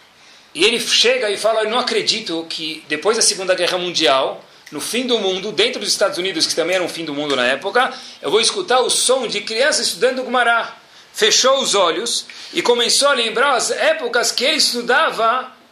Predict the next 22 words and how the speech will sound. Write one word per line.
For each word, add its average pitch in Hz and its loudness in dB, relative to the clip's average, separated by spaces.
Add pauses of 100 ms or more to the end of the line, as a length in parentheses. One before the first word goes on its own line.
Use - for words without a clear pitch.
(160)
na 175 0
Europa 247 2
antes 285 -2
da 262 2
Segunda 226 0
Guerra 202 0
Mundial. 151 0 (2000)
Uma 277 2
das 240 2
crianças 208 -2
perguntou 208 -2
pra 202 0
ele, 226 2
"Rav, 196 0 (500)
a 151 -4
gente 233 0
sabe 180 2
quanto 165 -2
grande 143 0
o 123 -4
senhor 131 2
é? 123 0